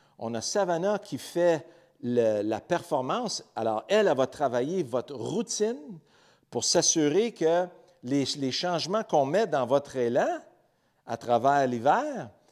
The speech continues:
vont vraiment porter fruit au printemps avec la routine. C'est ça qui va vous amener beaucoup de, euh, de familiarité quand vous êtes sur le parcours de golf. Si vous êtes à l'aise,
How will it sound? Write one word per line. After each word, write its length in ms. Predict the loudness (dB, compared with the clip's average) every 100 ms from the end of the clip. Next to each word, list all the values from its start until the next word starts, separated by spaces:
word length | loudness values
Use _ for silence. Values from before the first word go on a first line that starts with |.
| _ _
vont 320 | -8 0 0
vraiment 480 | 2 0 2 2 0
porter 540 | 0 2 2 2 -2 -2
fruit 560 | -4 -10 -6 -4 -4
au 120 | -2
printemps 580 | -4 -4 -6 -6 -6 -8 -8
avec 420 | -10 -8 -6 -8 _ -16
la 160 | -14 -16 -16
routine. 640 | -12 -12 -12 -12 -12 -14 -20 _ _ _
C'est 180 | -16 -12
ça 260 | -8 -4 -6
qui 200 | -6 -6
va 160 | -2
vous 280 | -2 -2 -4
amener 460 | -4 -4 -6 -6 -6
beaucoup 560 | -6 0 0 0 -8
de, 420 | -4 0 2 2 -2 -12 _ _ _
euh, 280 | -10 -8 -8 -10
de 180 | -8 -8
familiarité 1200 | -10 -8 -6 -4 -2 -2 -2 -6 -2 0 0 -4 -8
quand 160 | -10
vous 220 | -8 -4
êtes 100 | -4
sur 100 | -2
le 120 | -4 -4
parcours 360 | -6 -6 -4
de 100 | -4
golf. 280 | -2 -2 -2
Si 100 | -6
vous 160 | -6 -6
êtes 140 | -4
à 120 | -2
l'aise, 580 | 2 2 0 -2 -6 -10